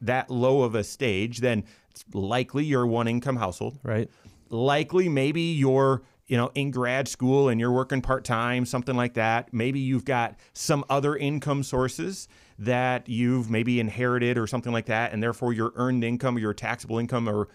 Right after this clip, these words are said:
Speaker 1: is significantly lower. Maybe you're, you know, you're working and you're making eighty grand, but you're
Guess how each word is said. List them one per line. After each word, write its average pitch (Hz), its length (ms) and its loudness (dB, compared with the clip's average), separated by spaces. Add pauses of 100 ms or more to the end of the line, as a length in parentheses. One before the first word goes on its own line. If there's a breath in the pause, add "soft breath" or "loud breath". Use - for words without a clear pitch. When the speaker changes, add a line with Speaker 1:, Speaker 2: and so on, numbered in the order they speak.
(180 soft breath)
Speaker 1:
is 113 220 -2
significantly 117 720 -4
lower. 107 460 2 (320 soft breath)
Maybe 147 440 0
you're, 147 640 0 (280 soft breath)
you 123 100 0
know, 131 120 4
you're 127 220 2
working 131 580 2 (260 soft breath)
and 127 240 2
you're 123 120 4
making 127 280 2
eighty 123 220 2
grand, 110 640 0
but 113 280 -2
you're 110 480 0